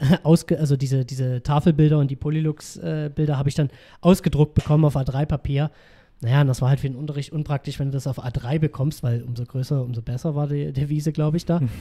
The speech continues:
Speaker 1: Aber da hattest du halt die ganze Stunde über so ein Origami vor dir liegen. Und das war halt irgendwie nicht wirklich zielführend. Oder halt auch so eine,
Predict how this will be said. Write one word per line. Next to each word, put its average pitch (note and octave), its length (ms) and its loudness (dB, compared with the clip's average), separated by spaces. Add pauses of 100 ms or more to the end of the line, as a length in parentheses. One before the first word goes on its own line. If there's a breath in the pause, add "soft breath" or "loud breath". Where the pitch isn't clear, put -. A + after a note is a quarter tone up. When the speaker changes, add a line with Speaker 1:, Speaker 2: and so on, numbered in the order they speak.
Speaker 1:
Aber C3 240 0 (240 soft breath)
da A#2+ 100 -6
hattest D#3+ 220 -4
du F3 80 -2
halt E3+ 160 -2
die E3 60 -4
ganze D#3 240 -4
Stunde F#3+ 280 2
über F3 160 4
so E3 100 2
ein E3+ 80 0
Origami D#3 500 6
vor C3+ 180 2
dir C3+ 140 2
liegen. C#3 280 0 (1080 loud breath)
Und F3 180 10
das C#3 160 2
war D3+ 120 4
halt D#3+ 120 4
irgendwie D#3+ 300 6
nicht E3+ 180 2
wirklich D#3 300 2
zielführend. E3 500 4 (240 loud breath)
Oder D3+ 160 2
halt F3 180 4
auch F3+ 120 2
so - 100 0
eine, D#3+ 220 6